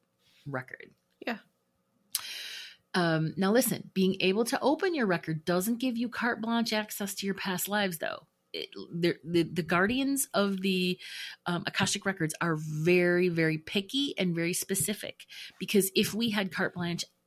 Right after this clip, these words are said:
Speaker 1: a-, access, we wouldn't have a need to not remember our past lives
Speaker 2: Right.
Speaker 1: automatically.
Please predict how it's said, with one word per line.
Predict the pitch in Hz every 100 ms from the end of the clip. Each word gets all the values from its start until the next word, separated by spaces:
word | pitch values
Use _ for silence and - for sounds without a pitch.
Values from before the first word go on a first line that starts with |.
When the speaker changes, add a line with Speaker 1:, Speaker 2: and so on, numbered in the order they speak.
| -
Speaker 1:
a-, | - -
access, | 294 339 - 180 156 - -
we | 180 196
wouldn't | 170 170 165 -
have | - 175
a |
need | 170 160 151 151 156 _ _ _ _ _
to | - 165
not | 156 147 143 - _ _ _ -
remember | 170 180 196 160 -
our | 156
past | 151 139 -
lives | 147 143 160 -
Speaker 2:
Right. | 180 180 185 190
Speaker 1:
automatically. | 240 220 - -